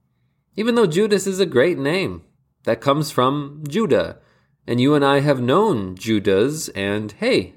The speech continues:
Jude, I bet Thaddeus even liked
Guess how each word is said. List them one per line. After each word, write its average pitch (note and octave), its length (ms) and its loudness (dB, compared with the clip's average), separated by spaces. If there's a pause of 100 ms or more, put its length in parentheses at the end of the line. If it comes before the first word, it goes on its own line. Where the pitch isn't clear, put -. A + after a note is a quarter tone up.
Jude, C3+ 460 -2 (680)
I G#2+ 140 -2
bet A2+ 520 0
Thaddeus G#2+ 680 2
even A2 260 0
liked F3+ 520 -2